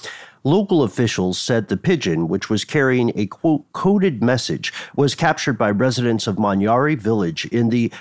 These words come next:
Hiranagar sector there soon after it flew into the Indian side of the border from Pakistan.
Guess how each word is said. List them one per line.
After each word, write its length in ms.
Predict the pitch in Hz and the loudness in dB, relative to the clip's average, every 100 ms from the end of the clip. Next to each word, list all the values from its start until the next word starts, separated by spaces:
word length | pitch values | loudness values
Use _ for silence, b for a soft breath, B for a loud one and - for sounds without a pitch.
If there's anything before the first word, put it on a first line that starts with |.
| B | B
Hiranagar 680 | 123 110 139 170 90 90 90 | 0 4 4 2 0 -2 -4
sector 480 | - 139 - 87 85 | -2 -2 -2 -2 0
there 320 | 85 82 85 B B | 0 -2 -4 B B
soon 460 | - - 170 175 190 | -10 -2 2 2 2
after 420 | 107 120 120 135 | 2 0 0 -2
it 220 | - 90 | 0 -2
flew 480 | - - 147 170 - | -6 -2 2 2 0
into 640 | 123 135 139 - 107 104 | 0 0 0 -2 0 0
the 240 | 92 95 - | 0 -2 0
Indian 480 | 135 165 135 98 90 | 0 2 2 2 0
side 420 | - 107 92 90 | 0 0 0 0
of 140 | 90 | -2
the 120 | 82 90 | -4 -4
border 420 | 80 87 85 104 | -2 -2 -2 -4
from 340 | - 98 92 | -2 -2 -2
Pakistan. 840 | - 113 110 104 - 90 78 - | 0 0 0 -2 -4 -4 -4 -6